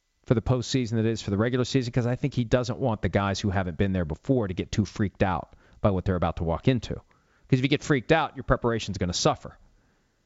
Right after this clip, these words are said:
And it's Brees who's gonna be there to ensure that these guys don't get freaked out on game day. I mean, think about it. Kamara was five years old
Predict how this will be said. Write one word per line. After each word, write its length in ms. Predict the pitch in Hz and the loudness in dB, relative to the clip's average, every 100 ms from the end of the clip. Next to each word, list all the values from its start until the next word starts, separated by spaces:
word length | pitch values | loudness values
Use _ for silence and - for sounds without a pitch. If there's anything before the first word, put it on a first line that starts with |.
| _ _ _ _ _ _ _ - | _ _ _ _ _ _ _ 0
And 220 | 135 123 | 2 0
it's 200 | 160 123 | -4 -2
Brees 360 | - 156 165 - | 2 4 2 -2
who's 140 | 131 | 2
gonna 160 | 131 117 | 2 4
be 200 | 120 120 | 2 2
there 180 | 113 | 0
to 100 | 110 | 0
ensure 280 | 107 95 123 | -2 0 0
that 160 | 101 98 | 0 -2
these 120 | 104 | 0
guys 240 | 101 98 | 2 0
don't 160 | 92 95 | 0 -2
get 100 | 87 | -2
freaked 300 | - 101 - | -2 -2 0
out 120 | 95 | 0
on 120 | 87 | 0
game 220 | 85 95 87 | 0 0 0
day. 80 | |
I 20 | 85 | 0
mean, 160 | 95 | 0
think 220 | - 151 | 0 -2
about 200 | 92 87 | 0 -2
it. 80 | 80 | -4
Kamara 340 | - 127 139 98 | -4 -2 0 -2
was 140 | 92 | -4
five 280 | - 113 113 | -2 -2 0
years 200 | 110 101 | -2 0
old 240 | 92 - | -2 -4